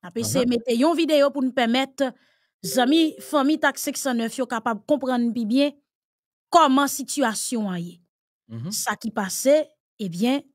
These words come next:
Speaker 1: moun yo, machin yo k ap travèse gwo trelè yo, pran yo, yo kwaze yo nan wout la, yo sezi kle,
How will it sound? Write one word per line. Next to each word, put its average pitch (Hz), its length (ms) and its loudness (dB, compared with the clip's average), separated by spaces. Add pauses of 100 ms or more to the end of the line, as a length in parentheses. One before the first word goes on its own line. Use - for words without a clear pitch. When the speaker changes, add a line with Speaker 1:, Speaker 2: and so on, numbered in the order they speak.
(760)
Speaker 1:
moun 330 320 4
yo, 240 240 2 (880)
machin 381 560 0
yo 359 140 6
k 311 80 2
ap 262 120 -6
travèse 254 560 0
gwo 277 240 4
trelè 240 460 -2 (500)
yo, 233 200 4
pran 277 360 4
yo, 208 220 -2 (400)
yo 220 180 0
kwaze 233 640 2
yo 226 140 0
nan 196 160 -2
wout 202 300 -6
la, - 140 -10 (720)
yo 202 140 -2
sezi 302 500 0
kle, 320 280 6